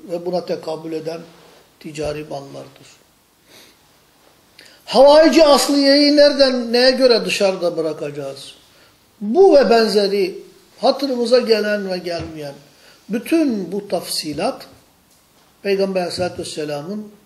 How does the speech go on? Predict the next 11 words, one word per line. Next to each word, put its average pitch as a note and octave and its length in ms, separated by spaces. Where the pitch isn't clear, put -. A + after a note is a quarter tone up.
sünnet-i F#3 560
seniyesinin E3 800
açıkladığı D#3+ 680
tafsilattır. - 720
Kur'an-ı D4+ 420
Kerim'e C4 460
baktığımız C#4+ 680
zaman A3+ 320
zekat C4 440
ile C4 300
ilgili C4 560